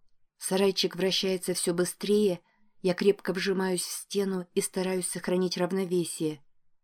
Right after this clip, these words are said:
Это невозможно. У него на всё есть ответ. Всё слишком быстро. Наверное, это какая-то уловка. Я прижимаю ладони к сырым доскам пола. Они твёрдые,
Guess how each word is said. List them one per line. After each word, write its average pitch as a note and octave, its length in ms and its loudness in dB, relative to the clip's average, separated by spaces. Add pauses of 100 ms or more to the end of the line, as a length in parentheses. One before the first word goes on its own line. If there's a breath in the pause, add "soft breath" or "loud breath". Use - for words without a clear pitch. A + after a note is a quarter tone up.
(160)
Это - 220 -2
невозможно. D3+ 840 -2 (540)
У E3 60 -2
него E3 220 2
на D#3+ 140 4
всё - 240 -2
есть D3+ 320 -2
ответ. E3 480 -6 (400)
Всё - 260 -4
слишком E3+ 540 0
быстро. D#3+ 500 -4 (680)
Наверное, E3+ 800 0
это - 180 -4
какая-то F3+ 560 -2
уловка. F#3 600 0 (680)
Я E3 180 4
прижимаю F3 560 4
ладони E3+ 420 2
к - 60 -10
сырым E3+ 360 2
доскам E3 480 0
пола. D#3+ 480 0 (460)
Они E3 200 2
твёрдые, E3 680 -4